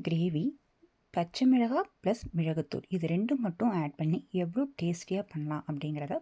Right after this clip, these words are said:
பார்க்க போறோம். பார்த்துட்டு நீங்க உங்க வீட்ல செஞ்சு பார்த்துட்டு லைக்ஸ், ஷேர், கமெண்ட், சப்ஸ்கிரைப், பெல் பட்டன். இப்ப வீடியோக்குள்ள போயிடலாம் வாங்க. அதே போல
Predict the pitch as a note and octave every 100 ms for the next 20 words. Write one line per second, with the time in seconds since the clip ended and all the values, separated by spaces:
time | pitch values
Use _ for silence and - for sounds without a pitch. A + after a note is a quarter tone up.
0 | - D3+ D3 D3+ A#3 - - - - -
1 | - _ - F#3 D4 - F3 F#3 - E3
2 | G#3+ C#4+ A3 F#3 E3 E3+ - - E3 E3
3 | - D#3 - - - D#3+ D3+ E3+ C#4 -
4 | - - _ - F3+ G#3+ - - _ -
5 | E3 D#3 F#3+ D4 - _ - - - -
6 | F4+ - D3+ C#3+ C#3 C#3+ - _ - A3+
7 | A#3 C#4 F#3 F3+ E3+ E3 - D#3 F3+ F4+
8 | _ _ E3 C#3+ C#3 D3 - - - D#3
9 | E3 E3+ E3 C4